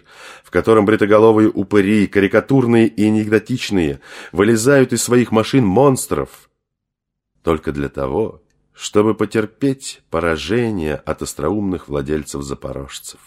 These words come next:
Шестнадцать часов десять минут. С момента звонка Будницкому прошли неполные сутки. Час назад пришёл высушенный следователь. Держался он на этот раз скромно, как вобло, которое хорошо понимает, что ей никогда не стать рыбцом.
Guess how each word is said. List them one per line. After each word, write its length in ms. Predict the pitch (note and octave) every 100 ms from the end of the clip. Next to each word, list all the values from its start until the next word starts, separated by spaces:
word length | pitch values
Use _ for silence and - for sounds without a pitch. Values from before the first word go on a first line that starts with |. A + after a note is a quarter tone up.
| _ _ _ _ _ _ _ _ _ _ _ _ _ _ _ _ _ _ _ _
Шестнадцать 520 | - B2 G3 F3 D#3+
часов 300 | - D#3+ C#3
десять 320 | C#3 C3 A#2+
минут. 440 | B2+ A2 D#2+ - _
С 140 | -
момента 380 | F2+ F#2+ B2+ A#2
звонка 320 | A2 A2 B2
Будницкому 540 | G#2+ G2 B2+ A2+ A#2 G2+
прошли 340 | G#2 - A2
неполные 480 | G#2 F2+ G#2 G2+ G2
сутки. 500 | - G2+ _ - - _
Час 240 | C#3 D3
назад 280 | C#3+ B2+ B2+
пришёл 440 | A2+ - B2 F#2+ _ - - - - _
высушенный 600 | C2+ G2+ C#3 A#2 A2 G2
следователь. 600 | - G2+ A#2+ A#2 G2+ G#2+
Держался 540 | E2+ F#2 F2 G2+ - F#2
он 100 | F2+
на 40 |
этот 220 | F2+ F2
раз 180 | F2+ F2
скромно, 440 | - B2 A#2+ F#2
как 200 | D#2+ G2
вобло, 320 | C#3 D3+ F#2+ D#2+
которое 480 | E2+ E2 G2+ G2
хорошо 380 | F2+ G2+ G2 A#2
понимает, 640 | G2+ A2 A#2+ A2 C#2+ - _ - - - _
что 240 | - -
ей 160 | F2 F2
никогда 440 | E2 F2 D#2+ F2+
не 80 | D#2
стать 260 | - D#2 D2+
рыбцом. 480 | D2 - D#2 C#2